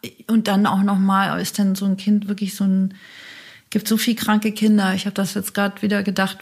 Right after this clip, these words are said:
wo war ich denn neulich? In irgendeinem Freizeitpark. Man denkt immer so, Deutschland, alles so gesund und so. In so einem Freizeitpark ist, glaub ich, immer eine ganz gute, so ein ganz guter Durchschnitt. Weil wenn, wenn ich da bin, ist da ein Durchschnitt, weil ich war vierzig Jahre nicht im Freizeitpark.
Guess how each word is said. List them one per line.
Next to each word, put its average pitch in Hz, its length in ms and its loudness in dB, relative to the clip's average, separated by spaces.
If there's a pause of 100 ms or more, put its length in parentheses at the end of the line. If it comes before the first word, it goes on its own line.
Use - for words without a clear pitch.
wo 190 160 -4
war 196 180 0
ich 202 100 -4
denn 196 160 -2
neulich? 190 440 -2
In 202 80 0
irgendeinem 214 400 2
Freizeitpark. 196 1000 -2 (220)
Man 180 120 2
denkt 156 240 -4
immer 190 260 4
so, 202 120 0
Deutschland, 190 600 0
alles 180 240 -2
so 202 100 -2
gesund 202 480 4
und 196 140 2
so. 190 180 2 (360)
In 220 80 6
so 220 60 6
einem 214 100 4
Freizeitpark 220 720 0
ist, - 140 -10
glaub 208 140 0
ich, 214 100 -4
immer 214 120 2
eine 202 120 2
ganz 214 240 0
gute, 214 420 -2
so 208 140 0
ein 202 80 2
ganz 202 180 0
guter 214 240 -2
Durchschnitt. 214 920 2 (640)
Weil 185 280 2
wenn, 180 260 2
wenn 190 200 4
ich 214 260 0
da 165 180 4
bin, 170 260 2
ist - 240 -2
da 165 120 4
ein 165 100 4
Durchschnitt, 180 640 0
weil 147 200 -2
ich - 180 -10
war - 160 -8
vierzig - 420 -6
Jahre 160 280 2
nicht 214 260 2
im 165 220 -2
Freizeitpark. 160 840 -4